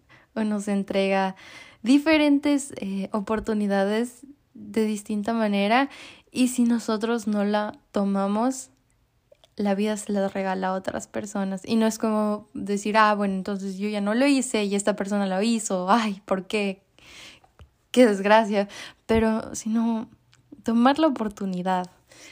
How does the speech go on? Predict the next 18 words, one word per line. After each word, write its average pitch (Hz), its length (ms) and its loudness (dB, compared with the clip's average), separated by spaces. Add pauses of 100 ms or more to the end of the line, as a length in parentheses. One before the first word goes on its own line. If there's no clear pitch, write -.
(120)
Si - 160 -16
es - 80 -18
que 226 100 -8
la 220 140 -2
vida 277 240 0
te 285 80 -12
está 214 280 -6
dando 220 560 -4 (400)
una 233 300 -2
oportunidad, 196 840 -4 (1120)
es - 200 -8
porque 226 640 -4 (260)
cree 208 340 -2
que 233 320 -6
eres 208 260 -6
capaz 202 440 -2
de 190 120 -6
hacerlo. - 440 -10